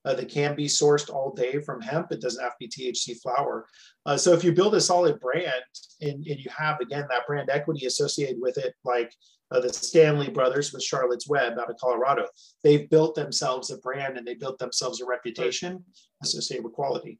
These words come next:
Speaker 1: you know?
Speaker 2: So, so there is a big, there still is a big, uh, potential growth in the C B D industry because it's non-psychoactive. And
Speaker 1: Yep.
Speaker 2: you s-, and you, so you, you do see that there is a lot of, still a lot of growth and a lot of potential for new brands to come in and,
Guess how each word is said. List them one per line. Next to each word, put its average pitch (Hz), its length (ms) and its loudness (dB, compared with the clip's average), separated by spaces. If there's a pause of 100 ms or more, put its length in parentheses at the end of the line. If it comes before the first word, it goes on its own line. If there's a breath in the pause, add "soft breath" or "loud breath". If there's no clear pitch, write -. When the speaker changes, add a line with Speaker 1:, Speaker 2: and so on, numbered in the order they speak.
Speaker 1:
you 120 100 -8
know? 117 220 -10
Speaker 2:
So, 165 160 0 (220)
so 160 140 2
there 170 180 4
is 170 140 2
a 147 40 0
big, 143 420 -6
there 156 140 0
still 180 300 -2
is 151 160 -2
a 147 40 -2
big, 147 360 -6 (360)
uh, 127 260 2 (120)
potential 143 420 -6
growth 131 380 2
in 135 140 -6
the 120 80 -8
C 139 180 -6
B 127 100 -4
D 123 220 -2
industry 120 580 -6 (380 soft breath)
because 131 240 0
it's 127 240 -6
non-psychoactive. 123 1500 4 (480 soft breath)
And 123 340 2
Speaker 1:
Yep. 151 220 0
Speaker 2:
you 131 220 -4
s-, - 180 -12 (120)
and 135 200 0
you, 131 100 -4
so 147 140 0
you, 131 240 -2
you 131 180 -6
do 147 160 4
see 143 240 2
that 135 140 2
there 135 180 4
is 127 100 2
a 135 60 -4
lot 135 160 6
of, 127 80 2 (160)
still 147 260 2
a 135 120 2
lot 131 100 6
of 113 60 -4
growth 135 320 0
and 131 100 -6
a 127 60 -6
lot 131 120 2
of 120 80 -4
potential 127 480 -10
for 131 160 2
new 123 140 -4
brands 120 340 2
to - 80 -20
come 123 220 -2
in 123 140 -2
and, 120 160 -6